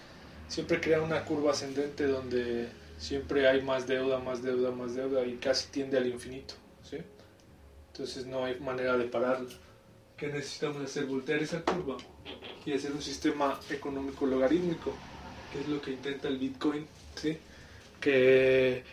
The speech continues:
el número de monedas está limitado, ya no crece el efectivo. Creo, me parece que son veintitrés millones de, de Bitcoins los que va a haber.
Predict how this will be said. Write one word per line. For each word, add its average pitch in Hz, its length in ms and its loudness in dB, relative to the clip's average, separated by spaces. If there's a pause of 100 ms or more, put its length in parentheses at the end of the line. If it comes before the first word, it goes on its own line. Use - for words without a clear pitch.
(240)
el 143 120 0
número 165 300 10
de 165 80 12
monedas 165 580 6
está 143 320 4
limitado, 147 600 4
ya 143 160 2
no 147 180 -2
crece 143 320 0
el 135 100 2
efectivo. 131 560 -2 (460)
Creo, - 180 -6
me 131 120 -6
parece 135 220 0
que - 60 -8
son 147 160 -4
veintitrés 131 440 -4
millones 135 460 -4
de, 117 220 -2
de 123 160 -6
Bitcoins 131 520 -4
los 135 180 -2
que - 100 -6
va 123 100 2
a 123 40 2
haber. 135 160 0